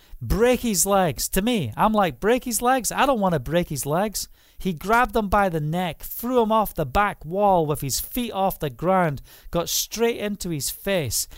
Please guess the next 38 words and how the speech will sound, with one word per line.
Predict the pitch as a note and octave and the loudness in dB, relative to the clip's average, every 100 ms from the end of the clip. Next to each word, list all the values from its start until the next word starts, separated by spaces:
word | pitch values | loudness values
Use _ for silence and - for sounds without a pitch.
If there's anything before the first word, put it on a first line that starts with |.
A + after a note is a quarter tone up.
| - - | -20 -8
He | E3 | -2
said, | E3+ G3+ F3 B2+ | 2 2 0 2
"This | A3+ - - | 2 2 0
man | G#3+ G#3+ G#3 | 0 0 0
is | D3+ | -2
not | F3+ G#3 D#3+ | -2 -4 -4
a | |
fighting | - G3+ G#3 F#3+ | -2 -2 -2 -4
man. | E3 D#3 A#2+ - - | -2 -2 -2 -6 -14
You | - G#3+ | -6 -2
want | A3 G#3+ | 2 2
to | D#3+ | 2
mess | D3 G#3+ A3 - | 0 2 2 0
with | G3 F#3 | -4 -4
anyone? | G#3+ A3+ G#3+ A3+ G#3+ - _ - - | -2 -2 -2 -2 -2 -8 _ -20 -6
You're | E3+ | -2
gonna | G#3+ G3 D3+ | 0 0 0
mess | C#3 G3+ G#3+ - | 0 2 2 0
with | F#3 - | -2 -4
me." | F3+ F#3 A#2+ F#2 - - - - | -4 -2 -4 -6 -12 -20 -18 -4
And | D3+ | -2
then | F#3+ | 0
he | F3 | -2
took | - A#3+ A#3 | -2 -2 -4
hold | - F3 A3 | -6 -4 -4
of | F3+ | -2
him, | D#3+ D3+ - - | -4 -4 -10 -10
kicked | - A#3 - | -4 -4 -2
him | F#3+ | -4
down | D#3+ G3 F3 | 0 0 0
three | - - A3+ A#3 | -6 -6 -4 -4
flights | E3+ G#3 G#3 A3 - | -4 -2 -2 -2 -4
of | D#3 | -4
stairs | - - G3+ F#3+ E3+ C#3 - - - | -4 -2 -2 0 0 -2 -10 -14 -2
out | F#3+ G3+ | 0 2
of | F3+ D3 | -2 -2
the | D#3 | -2
building. | A2+ G3+ G3+ E3+ G2 | 2 2 2 -2 -6